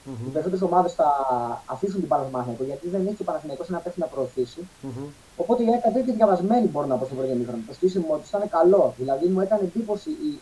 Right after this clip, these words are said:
Speaker 2: μαζεμένες αλλαγές που έκανε στο δεύτερο
Speaker 1: Μμμ.
Speaker 2: ημίχρονο.
Speaker 1: Μμμ.
Speaker 2: Ε, χτύπησε τον Παναθηναϊκό στην αντεπίθεση, που ήταν και το πιο λογικό να γίνει, γιατί, οκ, έπαιζε και εκτός έδρας. Ο Παναθηναϊκός δεν έχει και γρήγορους αμυντικούς με Πούγκουρα και Σάρια,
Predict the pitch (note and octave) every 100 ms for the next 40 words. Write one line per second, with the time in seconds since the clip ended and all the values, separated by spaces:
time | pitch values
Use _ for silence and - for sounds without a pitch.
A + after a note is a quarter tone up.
0 | - D#3 D#3 D3 C#3+ C3 C3+ B2+ C3+ C3
1 | C3+ C3+ B2+ C3 B2+ A#2 - G#2+ F#2 -
2 | A#2+ A2 B2 A2+ B2+ C3+ C#3 A#2+ - A2
3 | A2 - - - - A#2+ G#3 G#3+ G#3 -
4 | - - - A#3 G#3+ G#3 G3 G3 B3 A3
5 | E3+ F#3 F#3+ G#3 A#3+ B3 - - - -
6 | - - F#3+ F#3+ F#3 F#3+ A3 A3 G3 F#3
7 | F#3 - G#3+ G3 - - - - - -
8 | - E3+ D#3 D#3+ G3 F#3 D3+ D3 D#3+ D3
9 | D3 F3 E3+ D3 D3+ D3+ C#3 C#3+ - -
10 | D3+ C3+ B2+ A2+ - - - - B2 D3+
11 | D3 - D#3+ D#3 D#3+ - C#3+ B2 B2 C3+
12 | C3 B2 B2 A#2+ A#2 B2 A2 B2+ A#2+ A2
13 | - - A#2 D#3+ F#3+